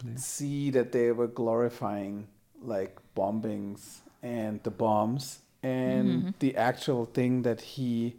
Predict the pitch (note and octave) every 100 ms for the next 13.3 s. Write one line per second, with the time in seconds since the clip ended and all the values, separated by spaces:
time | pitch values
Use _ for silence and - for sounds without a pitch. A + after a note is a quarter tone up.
0 | - - A#2+ - C#3+ C3 A#2+ A#2 A#2+ -
1 | A#2 - C3+ A2+ B2+ - G#2+ D2+ - -
2 | - _ - G3+ _ _ _ - _ _
3 | G3+ F#3 F#3 E3 D#3+ D#3+ - - - -
4 | F#3 G#3 G3+ F3 F#3+ A#2+ A#2+ C3+ C#3 D3
5 | D3 - - _ _ _ _ E3 D#3 E3+
6 | D#3 D3+ - F#3+ F#3 G3 F#3+ F#3+ F#3 F#3
7 | F3 D#3+ D3 C#3+ C#3 C#3 C#3+ C3+ C#3 C3+
8 | C3 C3+ C3+ C#3+ C3+ - B2+ - - D3
9 | E3+ D3 A#2 A#2 - A2 A#2 C3+ C3+ A#2+
10 | A#2+ B2 B2+ A#2+ B2+ B2 - _ D3+ D3+
11 | D3+ C#3 B2+ C3 B2+ B2 B2 - - _
12 | - D3 D3+ D3 C#3+ B2+ - C#3+ C#3 D3
13 | C3 C3